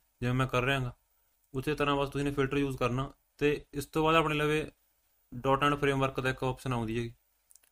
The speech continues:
ਆਪਾਂ ਨੇ ਉਹਦੇ ਕਲਿੱਕ ਕਰ ਲੈਣਾ ਗਾ, ਕਿਉਂਕਿ ਆਪਾਂ ਡਾਟ ਐਂਡ ਫਰੇਮਵਰਕ 'ਚ ਹੀ ਆਪਾਂ ਕੰਮ ਕਰ ਰਹੇ ਹਾਂਗੇ।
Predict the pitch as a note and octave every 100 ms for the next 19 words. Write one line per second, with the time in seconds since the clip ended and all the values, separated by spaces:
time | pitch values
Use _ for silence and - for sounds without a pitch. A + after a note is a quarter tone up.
0 | _ B2+ C#3+ C#3 C#3 C#3+ C3+ - A2 F#2+
1 | F#2 F#2 F#2 _ _ _ _ _ C3+ C#3
2 | D#3+ E3 D3 D3 D#3 D#3 D3 C#3+ C#3 C#3
3 | C3+ D3 C#3 C3 A2+ A2 G#2+ B2+ B2+